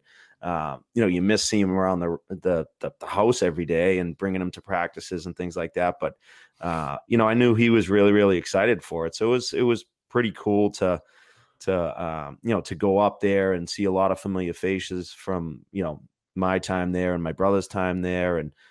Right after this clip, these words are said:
uh, they do a really good, good job. And, you know, you, you, you get 'em all set up, and the, the first pit stop's kinda at the rink, which is, like, you know, cool. They get their I Ds and, and, and things like that.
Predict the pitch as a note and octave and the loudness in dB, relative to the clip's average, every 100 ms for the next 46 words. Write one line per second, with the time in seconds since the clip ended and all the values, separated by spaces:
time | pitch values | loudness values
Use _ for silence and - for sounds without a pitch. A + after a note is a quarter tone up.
0 | _ - E2+ F2 E2+ F#2+ E2+ F#2 F#2 F2 | _ -6 -2 -2 0 0 2 2 2 2
1 | F#2 - _ - F#2+ D#2+ F2+ E2+ F2 F2 | -2 -2 _ -2 -2 0 -2 0 2 2
2 | D#2+ E2 D2+ F2+ D#2+ D#2+ D2 - E2 D2+ | 0 -6 -8 -8 -8 -6 -10 -12 -12 -12
3 | - E2 D#2 F#2 F2+ F2 E2+ - F2 E2 | -12 -18 -6 -2 0 0 -2 -2 -2 2
4 | F2 F2 E2+ D#2+ E2 D#2 - E2 G2+ G2 | 2 2 -2 -6 -6 -6 -8 -4 0 0
5 | - A2 G2+ - F#2 F#2 - - F#2+ E2 | 0 -4 -2 -2 0 0 -2 -4 -4 -2
6 | F#2+ - D#2 F#2 F#2+ - F2+ - F2+ F#2 | -4 -4 -4 -2 -4 -4 -6 -6 -8 -2
7 | F2 - _ _ - _ G#2+ G#2+ F2 - | -2 -2 _ _ -20 _ -2 0 0 2
8 | A2+ G#2+ G2+ F#2+ G2 F#2+ F#2+ F#2 F2+ G2 | 4 6 4 2 0 0 2 0 -2 -4
9 | G2 G2 F#2 F#2 F2 F#2 F2 E2+ E2+ F2+ | -2 -2 -4 -6 -10 -10 -12 -12 -12 -10
10 | F2+ E2+ E2+ F2 E2 | -8 -8 -6 -6 -6